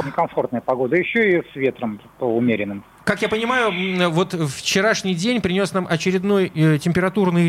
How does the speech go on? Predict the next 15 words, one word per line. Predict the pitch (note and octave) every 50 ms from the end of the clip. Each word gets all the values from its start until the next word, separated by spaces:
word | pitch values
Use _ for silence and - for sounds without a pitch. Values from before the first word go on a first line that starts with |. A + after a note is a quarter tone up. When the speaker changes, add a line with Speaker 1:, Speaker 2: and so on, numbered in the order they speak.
| E3+ F#3
Speaker 2:
рекорд. | G#3+ - - A3+ E3 A#2+ A2+ - -
Э, | C3+ B2 A#2+ A#2+ A#2+
за | A2+ A#2 C#3 E3
это | F#3+ F#3 F#3
лето | F3+ F#3 G#3 G#3 G#3 F#3 F3+ E3+
их | E3 D#3+ E3+ E3 F3+
уже | E3+ D3+ F3
даже, | E3 F3 D#3+ D#3 E3 E3
я | E3 E3
не | E3 F3
знаю | D#3 E3 D#3+ D3 C3+
сколько, | - - F3+ D3+ B2+ - - A#2 A2+ A2+ A2+ A2+ A#2 A#2+
сбились | B2+ B2+ B2 C3 E3+ F3+ E3 D3+ -
со | - E3+
счёту. | D#3 - - - C#3 A2 - G#2+